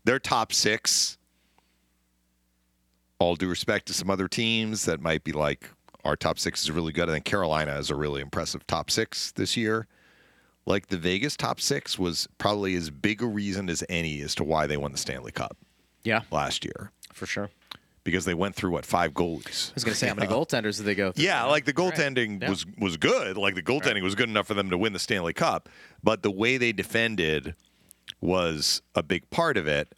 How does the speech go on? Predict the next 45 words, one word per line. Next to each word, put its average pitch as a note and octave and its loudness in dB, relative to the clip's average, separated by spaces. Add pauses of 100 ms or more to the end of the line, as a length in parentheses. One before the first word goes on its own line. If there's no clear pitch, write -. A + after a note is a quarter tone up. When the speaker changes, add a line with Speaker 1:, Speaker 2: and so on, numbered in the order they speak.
(100)
Speaker 2:
Yeah. D3 2 (420)
Speaker 1:
And, G#2+ 4
and G#2+ 6
it G2+ 2
suited A#2+ 2
their, E2+ 4 (200)
their F2 2
roster - 0 (100)
as E2 -2
well. G2+ -2
So G#2+ 0
credit, C3 0
you C3+ -4
know, B2+ 0
Bruce A#2 -4
Cassidy A#2+ 0
came B2 0
in, A#2 0
and G2 -4 (240)
I F#2 -2
confess G#2 -2
I'm G2 -6
not G2+ 0
sure G#2 2
if F#2+ -4
he F#2+ -8 (320)
had G2 -2
the F2 0
exact E2 -2
same B2 -6
system - -4
when B2 -6
he A#2 -4
was A2+ -4
in B2 -6
Boston, - -2
but F#2+ 0 (1200)
it, F2 0
it E2+ -2
certainly F3 2
worked B2+ 0
very A#2+ 2
well G2 4
in E2 -2
Vegas. - -2